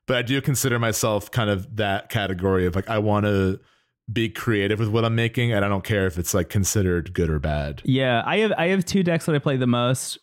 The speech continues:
Speaker 2: One of them is a Zabu deck that is specifically, like, if I wanna win, then I'm playing the Zabu deck. Uh,
Speaker 1: Zabu. Zabu. I said Zatu by accident.
Speaker 2: i-, it's okay. And then the other
Speaker 1: <laughs>
Speaker 2: one, uh,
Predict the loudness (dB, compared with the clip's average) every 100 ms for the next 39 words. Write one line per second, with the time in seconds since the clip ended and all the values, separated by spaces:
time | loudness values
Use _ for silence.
0 | _ 0 2 2 2 0 2 2 2 2
1 | 2 2 0 -2 -2 0 0 0 2 0
2 | 2 -2 0 -2 -2 -4 -2 -2 0 0
3 | 0 -2 0 2 2 2 2 4 2 2
4 | 0 0 0 0 0 0 -2 0 -2 -4
5 | -16 -6 -2 0 0 0 0 -2 -8 _
6 | _ _ -4 -2 0 -2 0 -2 -2 -2
7 | -2 -4 -4 -6 -8 -10 _ -6 -2 -2
8 | -4 -8 -6 -8 _ -18 -2 0 2 2
9 | 0 0 0 2 2 2 0 2 0 0